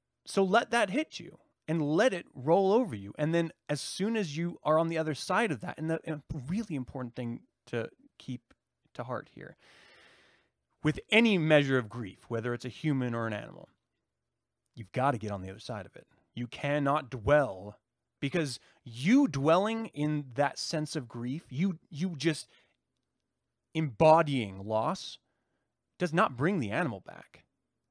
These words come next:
It does not help you in any way. It's just you, and I'm gonna say it,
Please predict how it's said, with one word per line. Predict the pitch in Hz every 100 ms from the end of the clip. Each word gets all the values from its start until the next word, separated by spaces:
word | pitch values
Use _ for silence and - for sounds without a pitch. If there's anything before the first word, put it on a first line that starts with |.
| _ _ _
It | 151
does | 151 175
not | 170 185 -
help | - 226 -
you | 120 131 226 117 104
in | 135 147
any | 151 117
way. | 147 - - - _ _ _ _ _
It's | - 160
just | 196 151
you, | - 117 156 233 143 143 - _ _ _ _ _ _ -
and | 135
I'm |
gonna | 139
say | 131 240 160
it, | 120